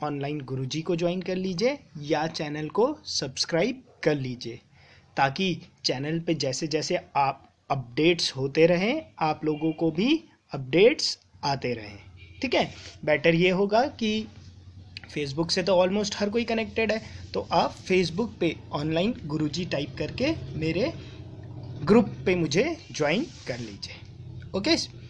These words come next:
अच्छा, नंबर सिस्टम के पार्ट वन पे आज हम देखेंगे concept of unit digit and tenth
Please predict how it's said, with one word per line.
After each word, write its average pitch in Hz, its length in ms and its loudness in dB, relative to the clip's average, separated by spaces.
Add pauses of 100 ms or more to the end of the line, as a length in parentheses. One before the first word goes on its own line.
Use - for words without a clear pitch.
(300)
अच्छा, 165 240 -2 (460)
नंबर 160 420 2
सिस्टम 277 520 2
के 269 160 -4 (220)
पार्ट 160 300 -2 (100)
वन 170 320 4
पे 185 180 0 (360)
आज 170 260 -4
हम 220 200 -2
देखेंगे 185 540 0 (460)
concept 196 500 4
of 262 180 0 (360)
unit 190 300 6
digit 202 360 2 (460)
and 269 560 2 (420)
tenth 254 280 10